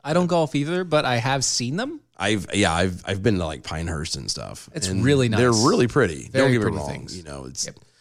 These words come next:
Speaker 2: the lakes and everything. It's a great place to be.
Speaker 1: The land of the pines, as
Speaker 2: Yeah,
Speaker 1: it were, you know.
Speaker 2: yeah, yeah. You know what? You, but there's a, there is one of the things that you don't think of when it comes to North Carolina.
Speaker 1: What's that?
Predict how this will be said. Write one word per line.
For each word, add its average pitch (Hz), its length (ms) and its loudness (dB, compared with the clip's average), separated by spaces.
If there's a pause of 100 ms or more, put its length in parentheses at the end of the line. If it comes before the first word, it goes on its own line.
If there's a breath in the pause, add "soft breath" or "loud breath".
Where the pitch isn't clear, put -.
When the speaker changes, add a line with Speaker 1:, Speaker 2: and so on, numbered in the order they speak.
(240 soft breath)
Speaker 2:
the 85 100 -12
lakes 123 440 2
and 127 80 2
everything. 123 180 2
It's 135 80 0
a 160 60 0
great 196 340 0
place 151 340 4
to 107 120 0
be. 82 500 -6
Speaker 1:
The 113 100 -2
land 139 280 2
of 131 60 -4
the 135 60 -4
pines, 135 760 -4
as 127 80 -2
Speaker 2:
Yeah, 160 340 4
Speaker 1:
it 113 60 -4
were, 123 60 -12
you 120 120 -8
know. 143 60 0
Speaker 2:
yeah, 143 320 4 (100)
yeah. 143 360 4
You 120 180 2
know 175 160 4
what? 156 180 2
You, 160 200 0
but 156 160 -2
there's 170 180 2
a, 160 60 0 (180)
there 165 160 4
is 156 180 0 (520 soft breath)
one 233 200 4
of 247 60 6
the 202 80 4
things 170 240 2
that 127 120 -2
you 120 60 -2
don't 127 260 2
think 107 240 0
of 85 380 -6 (520)
when 117 140 -2
it 104 120 -2
comes 110 280 2
to 104 80 -2
North 95 240 -2
Carolina. 101 560 0 (140)
Speaker 1:
What's 190 240 -4
that? - 240 -4